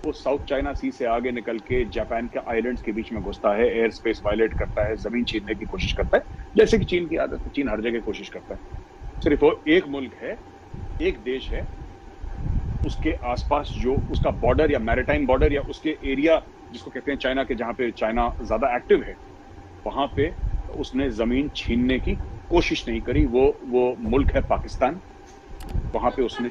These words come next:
छीनने की कोशिश नहीं करी, क्योंकि पाकिस्तान ने वैसे थाल में उसको पकड़ा दी, तो कोशिश क्या करना चाहिए?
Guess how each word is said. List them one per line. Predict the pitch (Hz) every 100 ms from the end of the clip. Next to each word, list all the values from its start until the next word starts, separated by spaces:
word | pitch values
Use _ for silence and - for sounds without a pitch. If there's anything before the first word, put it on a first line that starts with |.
| -
छीनने | 117 117 117
की | 117
कोशिश | 131 120 - 117
नहीं | 135
करी, | 170 202
क्योंकि | 202 185
पाकिस्तान | 120 135 143 139
ने |
वैसे | 123 120
थाल | 139 110 127
में | 127
उसको | 131
पकड़ा | 113 113
दी, | 117 131
तो | 123
कोशिश | 110 -
क्या | 110
करना | 95 90
चाहिए? | - -